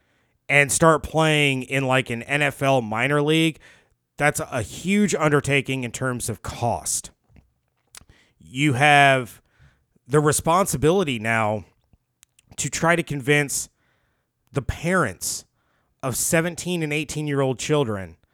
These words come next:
to have them skip getting an education, which they could get for free or, you know, on a partial scholarship, in order to go play minor league football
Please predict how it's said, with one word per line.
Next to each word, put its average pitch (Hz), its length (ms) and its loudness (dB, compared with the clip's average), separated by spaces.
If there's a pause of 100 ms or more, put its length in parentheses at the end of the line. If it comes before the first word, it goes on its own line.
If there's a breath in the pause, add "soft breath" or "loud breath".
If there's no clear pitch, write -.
(480)
to 143 500 2 (280)
have 147 280 -2
them 143 180 0
skip - 580 2 (800)
getting 185 400 0
an 156 200 -4
education, 156 800 0
which 131 200 -4
they 143 140 -2
could 117 200 -12
get 135 240 -4
for 120 360 -4
free 139 680 -2
or, 110 560 0 (300)
you 131 180 -2
know, 110 320 -2 (100)
on 139 200 2
a 123 60 0
partial 147 560 -2
scholarship, 135 840 -2 (640 soft breath)
in 160 160 4
order 160 300 6
to 147 240 0
go 131 560 2 (240 soft breath)
play 139 400 2
minor 139 560 -2
league 147 300 -4
football 104 760 -4